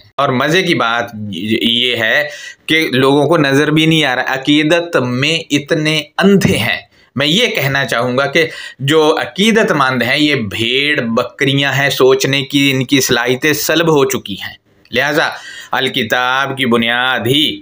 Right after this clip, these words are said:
गायब पर है। गायब को माने बगैर ईमान वाले है ही नहीं, और जो चीज़ सामने नज़र आ रही वो गायब है नहीं।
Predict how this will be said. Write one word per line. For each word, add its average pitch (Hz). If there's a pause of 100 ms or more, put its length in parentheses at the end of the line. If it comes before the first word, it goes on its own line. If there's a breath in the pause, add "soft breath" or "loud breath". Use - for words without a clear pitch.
(120)
गायब 127
पर 143
है। 135
गायब 160
को 175
माने 156
बगैर 151
ईमान 135
वाले 131
है 135
ही 131
नहीं, 95 (240 loud breath)
और 139
जो 143
चीज़ 139
सामने 143
नज़र 131
आ 135
रही 147
वो 135
गायब 123
है 131
नहीं। 143